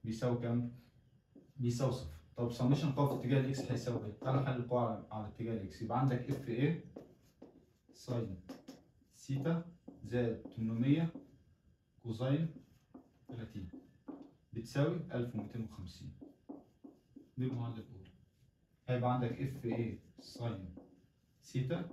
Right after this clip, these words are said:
بتساوي ألف ومتين وخمسين ناقص تمنمية كوزين تلاتين. طب سميشن القوة في اتجاه الواي هتساوي اف اي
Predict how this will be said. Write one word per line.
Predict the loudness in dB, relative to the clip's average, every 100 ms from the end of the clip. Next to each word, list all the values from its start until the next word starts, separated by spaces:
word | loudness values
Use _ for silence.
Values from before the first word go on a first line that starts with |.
| -6
بتساوي | -6 -2 0 0 2
ألف | 0 0
ومتين | -4 -2 0
وخمسين | 0 -2 -4 2 2 2 -2
ناقص | -6 -8 -8
تمنمية | 0 0 2 4 4 4 -4 -10 -12 -6
كوزين | -4 -2 -2 -2
تلاتين. | -8 -12 -12 -12 -12 -18 -20 _ _ -20 -20 -20 _
طب | -6
سميشن | -2 -2 2 2
القوة | 2 0
في | 0
اتجاه | 0 2
الواي | 2 4 2 0 -8 -14 -18 -20 -16 -8
هتساوي | -8 0 2 2 0 -2 0
اف | 0 0
اي | 0 2 0